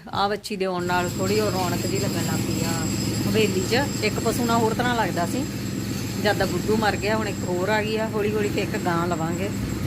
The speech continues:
ਦੁੱਧ ਦਿੰਦੀ ਹੋਈ ਇਹ ਤਾਂ ਵੱਛੀ ਆ।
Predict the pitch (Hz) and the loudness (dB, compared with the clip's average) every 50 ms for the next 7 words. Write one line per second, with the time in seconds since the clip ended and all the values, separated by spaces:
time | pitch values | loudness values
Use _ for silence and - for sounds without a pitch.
0 | - - - - - - - - - - - - - - - 190 185 185 208 220 | -2 -2 -2 -2 -2 -2 -2 -2 -2 -2 -2 -2 -2 0 0 2 2 4 4 4
1 | 208 208 196 170 180 180 202 214 220 214 214 220 196 170 - - - 214 208 190 | 2 2 2 2 4 4 4 4 4 2 2 0 0 0 0 -2 -2 0 0 0
2 | 180 165 160 | 0 0 -2